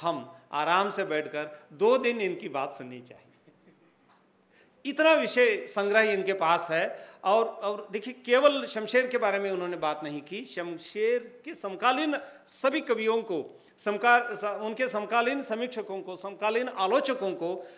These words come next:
जो इन्होंने नज़दीकी से देखा, नज़दीकी, नज़दीकी से परखा, उनकी गरीबी को, उनके दुख को, उनके दग-, दर्द को। पैसे,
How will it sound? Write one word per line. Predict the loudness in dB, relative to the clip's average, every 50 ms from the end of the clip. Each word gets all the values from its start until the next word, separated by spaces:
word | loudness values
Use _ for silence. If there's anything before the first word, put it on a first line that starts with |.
| -20 -14 _ -8 -2
जो | 2 4 4 4
इन्होंने | 4 2 0 0 0 0 0 0
नज़दीकी | 0 -2 -2 -2 -4 -4 -4 -4 -2
से | -2 -2
देखा, | 0 0 0 0 0 0 0
नज़दीकी, | 0 -2 -4 -4 -4 -4 -4 -4 -6 -8 -6 -6
नज़दीकी | -4 -4 -4 -4 -6 -6 -6 -4 -4
से | -4 -2
परखा, | 0 -2 -2 0 0 -2 -2
उनकी | -2 -2 -4 -8 -8 -6
गरीबी | -4 -2 0 0 0 -2 -4 -4
को, | -4 -4 -4
उनके | -2 -4 -4 -6 -6 -6 -6 -6 -8 -12 -20 -20 _ -4
दुख | -4 -4 -2 -4 -6 -4
को, | -4 -4 -4
उनके | -4 -4 -4 -4
दग-, | -2 0 -2 -2 -2 -4 -8 -10 -10 -2 0
दर्द | 2 2 2 0
को। | -2 -4 -4 -4 -4 -6 -12 -18 -20 _ _ -2
पैसे, | 0 0 2 2 2 0 0 -4 -10